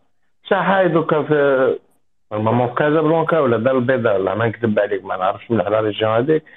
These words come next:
مي العود كاين وفوق اليوطي.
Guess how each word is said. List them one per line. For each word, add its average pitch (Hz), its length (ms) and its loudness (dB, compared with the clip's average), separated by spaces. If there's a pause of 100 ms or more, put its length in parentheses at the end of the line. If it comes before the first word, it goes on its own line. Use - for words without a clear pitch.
(200)
مي 180 100 2
العود 185 460 2
كاين 151 440 2 (760)
وفوق 190 360 -2
اليوطي. 196 580 2